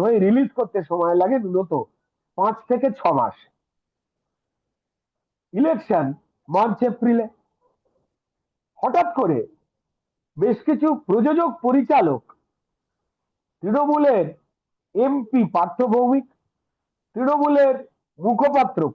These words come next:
কুণাল ঘোষ, আরো তৃণমূলের বিভিন্ন রকম একজন কাউন্সিলর আছে, তাদেরকে হঠাৎ সব ছবিতে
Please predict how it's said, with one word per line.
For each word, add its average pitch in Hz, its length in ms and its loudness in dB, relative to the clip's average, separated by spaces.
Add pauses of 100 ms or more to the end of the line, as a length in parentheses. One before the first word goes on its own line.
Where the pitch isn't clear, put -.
কুণাল 233 320 2 (140)
ঘোষ, 226 180 0 (2000)
আরো 294 180 0 (120)
তৃণমূলের 285 560 2 (420)
বিভিন্ন 320 360 2 (160)
রকম 143 260 -2 (600)
একজন 240 240 2 (120)
কাউন্সিলর 247 600 2
আছে, - 140 -10 (1000)
তাদেরকে 339 500 0 (100)
হঠাৎ 302 260 0 (140)
সব 294 160 0 (160)
ছবিতে 277 400 2